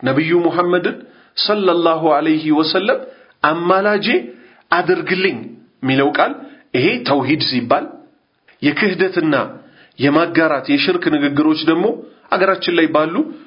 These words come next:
መንዙማ ባዮች ይነገራል። ለምሳሌ ታዋቂ መንዙማ ያለው ህዝብ ዘንድ ማለት ነው፣ የኩፍርና የሽርክ ንግግሩን የረጨው ሰውዬ ምን ይላል? "ያ ረሱለላሂ ሸፋዓ ይሁኑና የቢላል እኮ ነን በዲኑ የጸና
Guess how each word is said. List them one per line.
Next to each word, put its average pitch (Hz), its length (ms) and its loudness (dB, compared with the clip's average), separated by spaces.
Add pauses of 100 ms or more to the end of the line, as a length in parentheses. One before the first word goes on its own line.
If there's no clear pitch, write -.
(160)
መንዙማ 151 420 2
ባዮች 131 320 0
ይነገራል። 127 520 0 (380)
ለምሳሌ 170 480 0 (760)
ታዋቂ 170 360 0
መንዙማ 147 480 0
ያለው 113 340 0 (380)
ህዝብ 131 240 -2
ዘንድ 131 300 2
ማለት 113 320 0
ነው፣ 160 140 0 (380)
የኩፍርና 127 520 0
የሽርክ 127 380 0
ንግግሩን 123 480 2
የረጨው 123 420 0
ሰውዬ 123 320 0 (460)
ምን 160 140 2
ይላል? 151 280 0 (680)
"ያ 131 180 4
ረሱለላሂ 185 640 2 (120)
ሸፋዓ 160 360 0 (100)
ይሁኑና 147 480 2 (760)
የቢላል 147 460 0
እኮ - 160 -8 (100)
ነን 135 220 0
በዲኑ 127 380 0
የጸና 135 440 0